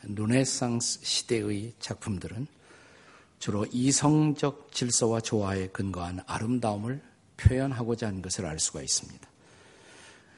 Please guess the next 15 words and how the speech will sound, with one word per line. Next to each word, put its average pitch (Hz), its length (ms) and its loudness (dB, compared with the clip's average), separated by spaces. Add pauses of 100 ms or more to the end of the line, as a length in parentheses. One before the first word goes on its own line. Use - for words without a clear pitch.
(200)
그런데 123 440 6
르네상스 151 600 6
시대 - 480 2
다음으로 113 760 0 (220)
다가오는 101 440 -2
시대가 85 560 -6
바로크 - 580 -4
시대입니다. 71 600 -4 (1160)
이 110 40 -4
바로크 127 340 8
시대는 104 460 2 (680)
인간 120 580 4 (240)
이성이 147 880 4
모든 135 560 2
것의 147 540 4